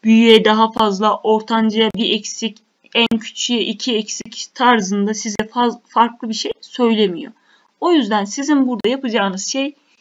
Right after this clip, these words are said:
yine bölme işlemidir. Şimdi babanın verdiği parayı bulalım. Yirmi yedi liranın, yirmi yedi lirayı üç kardeşe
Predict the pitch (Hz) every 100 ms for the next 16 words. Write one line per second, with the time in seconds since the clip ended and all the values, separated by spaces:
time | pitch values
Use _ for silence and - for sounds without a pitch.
0 | - 277 269 247 269 _ _ - 208 202
1 | 202 190 - - - - - - _ _
2 | _ _ - 381 262 320 330 320 311 302
3 | 262 285 294 262 269 262 226 185 - _
4 | _ _ _ 247 269 302 311 311 285 294
5 | 294 262 233 - _ _ _ _ - 277
6 | 277 277 - 262 269 285 262 202 208 -
7 | - 508 - - 294 214 196 220